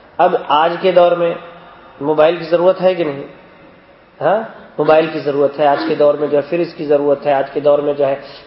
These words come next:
گاڑی کی ضرورت ہے۔ یہ سب ساری ضروریات زندگی بنی ہوئی ہیں۔ اب اسی طرح سے بچوں کی تربیت کے لیے، بچوں کو اسکول میں، مدرسے میں پڑھانے کی، یہ سب ضر-، ساری ضروریات جڑی ہوئی ہیں۔ تو آدمی یہ نہ سوچے کہ ہاں بھائی یہ آدمی تو ہاں اس کے پاس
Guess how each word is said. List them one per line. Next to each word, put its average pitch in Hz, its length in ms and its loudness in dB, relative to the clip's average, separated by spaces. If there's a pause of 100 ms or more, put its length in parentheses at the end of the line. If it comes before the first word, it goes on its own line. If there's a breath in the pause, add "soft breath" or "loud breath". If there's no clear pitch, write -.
(100)
گاڑی 185 300 4
کی 165 60 -4
ضرورت 139 480 0
ہے۔ 147 140 -4 (340 loud breath)
یہ 208 140 2
سب 240 200 -2
ساری 208 260 0
ضروریات 170 580 0 (100)
زندگی 151 400 -2
بنی 180 220 0
ہوئی 123 340 -10
ہیں۔ 113 80 -16 (400 loud breath)
اب 170 140 0
اسی 196 220 -6
طرح 190 180 0
سے 190 200 -2 (280 loud breath)
بچوں 170 280 2
کی 175 120 -6
تربیت 170 480 0
کے 165 80 0
لیے، 165 160 0
بچوں 160 340 -2
کو 175 60 -4
اسکول 165 340 -2
میں، 160 120 -2
مدرسے 151 380 0
میں 165 140 2
پڑھانے 147 340 0
کی، 170 200 -4 (280 loud breath)
یہ 175 120 0
سب 247 200 0
ضر-، 170 280 0 (140)
ساری 175 300 0
ضروریات 185 580 0
جڑی 240 200 -6
ہوئی 170 240 -2
ہیں۔ 208 160 -2 (300 loud breath)
تو 190 80 2
آدمی 208 460 2 (260 loud breath)
یہ 202 160 4
نہ 277 80 4 (100)
سوچے 247 260 0
کہ 233 120 -2
ہاں 226 200 0
بھائی 226 260 0 (260 loud breath)
یہ 214 160 2
آدمی 214 320 0
تو 214 200 -4
ہاں 214 120 0
اس 202 100 -8
کے 226 100 -8
پاس 208 200 -2